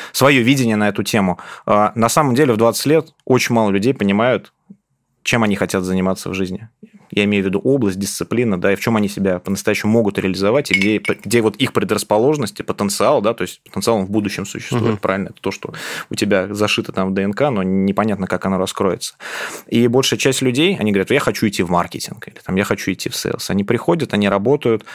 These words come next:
Speaker 1: они, возможно, вырастают, и потом они приходят к тому, что им это не нужно, они это не хотят, и к тридцати годам они просто бросают все и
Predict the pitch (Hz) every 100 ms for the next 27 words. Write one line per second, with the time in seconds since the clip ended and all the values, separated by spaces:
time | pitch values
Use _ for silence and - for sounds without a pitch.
0 | - - 104 104 101 117 107 95 101 -
1 | 147 156 110 - 101 110 101 98 107 98
2 | 101 139 - 98 - 107 98 90 101 135
3 | 113 92 - 92 - 95 131 120 - -
4 | - 107 92 104 120 90 - 98 90 95
5 | - 101 90 - 143 104 92